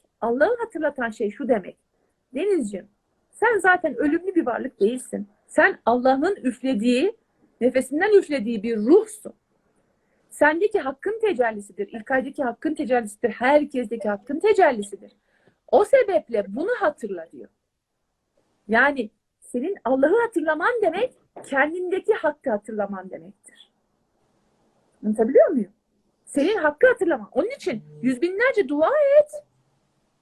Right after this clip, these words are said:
Yüz binlerce dua et. Ama sen, e, hakkı hatırlama. E, hayvani benliğinle, hayvani nefsinle yaşa.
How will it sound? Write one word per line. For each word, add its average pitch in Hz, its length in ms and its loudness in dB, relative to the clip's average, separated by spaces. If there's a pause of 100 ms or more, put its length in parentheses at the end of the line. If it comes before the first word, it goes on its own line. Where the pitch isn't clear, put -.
(260)
Yüz 226 200 -8
binlerce 339 420 2
dua 277 260 2 (200)
et. 554 140 0 (600)
Ama 370 260 0 (720)
sen, 294 360 -4 (520)
e, - 40 -20 (1300)
hakkı 339 340 -2
hatırlama. 480 480 0 (920)
E, 208 160 -6
hayvani 349 580 2 (140)
benliğinle, 262 540 -6
hayvani 339 480 -6 (200)
nefsinle 254 400 -8
yaşa. 220 280 -8